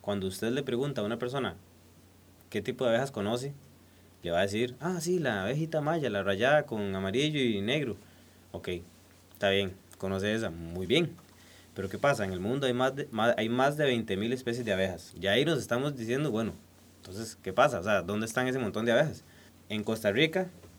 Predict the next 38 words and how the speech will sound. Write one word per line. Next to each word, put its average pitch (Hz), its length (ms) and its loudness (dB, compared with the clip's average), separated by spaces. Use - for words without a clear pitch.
hay 143 260 4
más 120 280 2
de 139 80 0
ochocientas 131 640 -2
cincuenta 101 340 -4
especies 110 300 -4
de 123 80 0
abejas, 147 340 0
que 87 120 -14
son 82 140 -14
un 85 80 -10
montón. 95 360 -2
Y 147 260 4
de 113 180 0
esas 135 200 -4
ochocientas 139 540 -4
cincuenta, 143 500 -4
hay 113 320 4
alrededor 104 300 0
de 123 60 -4
cincuenta 131 360 -2
y 104 80 2
ocho 139 320 0
que 107 80 -8
pertenecen 101 520 -4
al 120 60 0
grupo 120 240 -2
de 135 60 2
los 110 120 0
meliponinos, 95 760 -4
que 104 100 -2
esas 104 120 0
son 127 140 -2
las 123 140 0
abejas 98 420 -4
nativas 101 440 -6
sin 98 120 -8
aguijón. 95 360 -4